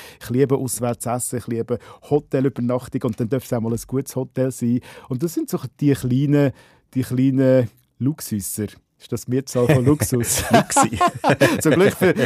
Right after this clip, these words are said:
Speaker 1: verdiene ich mein Geld nicht mit, mit, mit der Sprache. Nein, das ist so das, was ich, was ich mir dann einfach im Alltag gönne. Oder dass ich dann halt mal, wenn ich mir ein Stück Fleisch kaufe, dann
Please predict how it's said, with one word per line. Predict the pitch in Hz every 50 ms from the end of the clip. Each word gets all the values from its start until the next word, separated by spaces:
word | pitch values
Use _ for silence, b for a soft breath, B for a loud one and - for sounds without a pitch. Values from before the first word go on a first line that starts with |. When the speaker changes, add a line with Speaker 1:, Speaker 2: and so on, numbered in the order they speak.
| 196 - -
Speaker 1:
verdiene | 139 156 - 170 170 165 165
ich | -
mein | 156 156
Geld | - - 147 143 151 160 151
nicht | 151 147
mit, | 139 139 139 127 143 147
mit, | 135 131 127 -
mit | 143 135 135 - -
der | 120
Sprache. | - - 120 123 123 131 123 - - B 220 208 170 B
Nein, | 120 135 135 143 131
das | 139 139 120
ist | 147 131 -
so | 139
das, | 120 135 135 147 139
was | 147 139 135
ich, | 139 135 127 - - - 123
was | 127 131 131 139
ich | 135 117 -
mir | 131 131 135 120
dann | - 127 123 123 123 127
einfach | - - 139 - 170 -
im | 165 151 135 -
Alltag | 123 139 160 160 - - 151 147 151 151 - - -
gönne. | - 147 143 143 135 127 123 110
Oder | 117 117 104 127 107 B B B B B
dass | - 120 113
ich | 127 -
dann | - 139 127
halt | 135 139 131 - 135
mal, | 135 131 135 139 135 B B 151 143 120 B
wenn | 120 123 123
ich | 131 131 117 - - - _ _ _ - - -
mir | 160 135 139 135
ein |
Stück | 120 - - 135 113 -
Fleisch | - - 123 117 131 139 - -
kaufe, | - 127 127 127 - - 123
dann | - 127 123 131 127 -